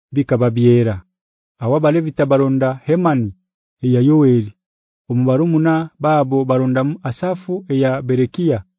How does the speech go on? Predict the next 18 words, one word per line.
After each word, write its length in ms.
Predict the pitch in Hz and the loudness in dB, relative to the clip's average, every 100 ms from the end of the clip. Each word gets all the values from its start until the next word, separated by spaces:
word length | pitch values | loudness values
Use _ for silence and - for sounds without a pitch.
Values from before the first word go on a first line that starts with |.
| _ _ _ | _ _ _
omu 400 | 135 135 135 135 | -4 0 0 0
ba 260 | 139 135 135 | -2 -2 0
Merari 760 | 135 131 151 175 156 151 147 - _ _ _ - | 0 0 2 2 2 0 -2 -6 _ _ _ -4
abanyaruganda 800 | 123 127 127 127 165 185 170 135 | 0 0 0 0 0 0 -2 -2
babo 520 | 165 156 123 113 113 - | 0 0 0 -4 -6 -4
barondamu 580 | 117 120 120 123 135 156 | -2 0 0 0 -2 -4
Etani 560 | 175 180 139 120 113 147 | -6 -4 -2 -2 -2 -4
eya 260 | 120 113 104 | -4 -2 -4
Kushaya. 540 | - - 131 123 98 - _ _ _ _ _ _ - | -10 -6 -2 -2 -4 -12 _ _ _ _ _ _ -8
Hamwe 340 | 123 143 175 | -2 2 2
n'abanyaruganda 640 | 175 170 160 147 143 143 139 | 0 0 0 0 0 0 0
babo 520 | 151 170 151 143 147 - _ _ _ | 0 0 0 -2 -4 -8 _ _ _
ab'omu 640 | 123 147 170 160 147 147 - _ _ _ _ _ _ _ 135 | -2 0 2 2 0 -2 -10 _ _ _ _ _ _ _ 0
gingirika 840 | 147 147 143 143 127 143 135 151 | 4 4 4 0 0 0 0 -2
gwa 240 | 127 135 | 0 0
kabiri 520 | - 170 160 143 139 | 0 0 0 0 0
nibo 420 | 131 127 143 160 147 | 0 0 0 0 0
Zekaria, 720 | 139 131 131 143 180 190 | -2 0 0 0 2 0